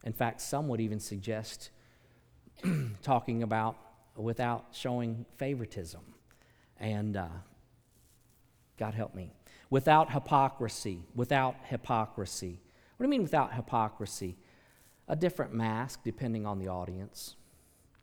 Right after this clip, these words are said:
That's all that means. You know, I come to church on Sunday and it's hallelujah, praise Jesus. <laughs> Life's great. I love you, brother. Bless you. God bless you. God bless you. And then on Monday, it's a different story.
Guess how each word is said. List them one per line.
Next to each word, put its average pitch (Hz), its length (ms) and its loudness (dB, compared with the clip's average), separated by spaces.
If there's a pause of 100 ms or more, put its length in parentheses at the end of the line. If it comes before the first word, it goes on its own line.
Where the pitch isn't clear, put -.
(420)
That's - 180 -8
all 101 100 0
that 92 120 -8
means. 95 460 -8 (540)
You 202 80 0
know, 165 60 4
I 151 60 4
come 190 200 2
to 156 60 0
church 156 280 2
on 147 140 2
Sunday 123 520 0
and 107 160 -4
it's - 100 -12
hallelujah, 117 500 -2
praise 117 280 -2
Jesus. 120 600 -6 (180)
<laughs> 139 80 -2 (640)
Life's 185 240 -6
great. 339 360 -8 (840)
I - 40 -10
love 269 200 -4
you, 240 60 -2
brother. 269 240 -4
Bless 294 320 -6
you. 254 100 -6
God 277 220 -6
bless 277 200 -12
you. 240 60 -10
God 277 220 -12
bless 269 240 -12
you. - 80 -20 (1400)
And 117 120 -2
then 117 100 0
on 107 140 0
Monday, 98 460 -2
it's - 200 -10
a 101 40 -10
different 98 260 -12
story. 151 400 2